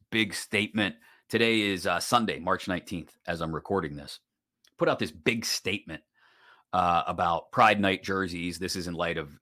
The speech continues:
James Reimer of the Sharks not wanting to wear one in warm-ups.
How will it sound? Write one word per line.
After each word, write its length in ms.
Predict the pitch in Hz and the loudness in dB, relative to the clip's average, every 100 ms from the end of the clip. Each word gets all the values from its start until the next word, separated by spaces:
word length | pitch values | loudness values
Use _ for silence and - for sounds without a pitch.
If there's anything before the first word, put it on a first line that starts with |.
| - | -12
James 360 | 95 92 80 | -6 -6 -6
Reimer 640 | 82 92 90 92 90 87 73 | 0 0 2 0 0 -2 -6
of 120 | 78 | -12
the 80 | 71 | -6
Sharks 480 | 101 95 90 - | 0 2 2 -4
not 200 | 87 85 | -4 -2
wanting 200 | 90 80 73 | -2 -6 -8
to 60 | |
wear 240 | 76 95 90 | -2 0 2
one 180 | 87 | -2
in 120 | 73 69 | -6 -4
warm-ups. 600 | 92 98 90 87 - | 0 0 2 0 -2